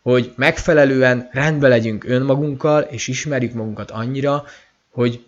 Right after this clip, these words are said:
mikor mik kapcsolnak be, mert hogy ezek is programok, és ha belegondolsz, az, hogy én mondok neked valamit, hogy, „Ah, figyelj, ez meg az történt, meg én most panaszkodok egy csomót”,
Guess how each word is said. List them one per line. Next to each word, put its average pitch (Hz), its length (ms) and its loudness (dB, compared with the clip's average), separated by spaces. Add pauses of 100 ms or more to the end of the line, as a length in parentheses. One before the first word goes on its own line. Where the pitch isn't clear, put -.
mikor 147 600 0
mik 147 320 -8
kapcsolnak 131 500 -2
be, 139 80 0
mert 170 160 4
hogy 202 140 2
ezek 294 240 2
is 202 180 2 (160)
programok, 127 600 4
és 131 140 0
ha 131 80 2
belegondolsz, 165 600 4 (240)
az, 185 240 -2
hogy 254 120 0
én 147 140 2
mondok 175 340 0
neked 120 320 -2
valamit, 117 420 0
hogy, 123 240 -2
„Ah, 143 200 -6
figyelj, 131 420 -2
ez 139 180 -4
meg 127 180 -6
az 135 160 -6
történt, 127 320 -4
meg 120 100 -4
én 120 80 -2
most 113 160 -10
panaszkodok 139 480 -6
egy 101 80 -12
csomót”, 190 360 -2